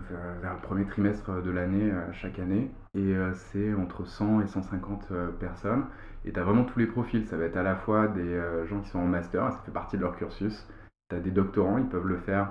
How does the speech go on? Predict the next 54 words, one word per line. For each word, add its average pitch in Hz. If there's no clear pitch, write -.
soit -
à 107
travers 104
l'école 98
doctorale, 101
soit 98
en 90
candidat 87
libre, 92
comme 90
c'était 85
mon 85
cas. 104
Et -
puis -
t'as 95
aussi 95
des 104
gens 98
qui 123
sont -
en 90
recherche 98
d'emploi 95
et 98
qui -
savent -
pas -
exactement 101
où 104
chercher 98
pour -
les 87
raisons 90
que 98
je -
te 92
citais, -
c'est -
cette -
espèce 90
d'opacité 104
sur, 90
euh, 82
les 90
nombreux 95
métiers 98
qu'on 95
a 90
en, 85
en 87
valorisation 87
et 98
innovation. 85